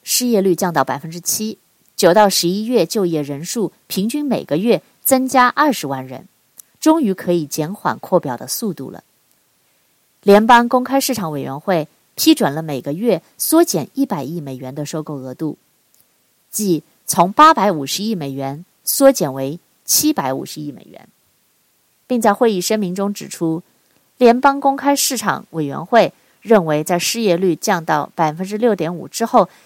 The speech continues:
相当长的一段时间内，维持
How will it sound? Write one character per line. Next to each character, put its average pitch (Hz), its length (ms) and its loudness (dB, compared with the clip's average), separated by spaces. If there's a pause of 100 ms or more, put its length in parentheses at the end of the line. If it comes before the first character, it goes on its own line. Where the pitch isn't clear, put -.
(100)
相 302 340 4
当 311 200 4
长 156 220 -10
的 151 60 -8
一 143 120 -8
段 147 140 -10
时 147 140 -16
间 147 200 -10
内， 147 180 -10 (600)
维 170 300 6
持 156 380 -4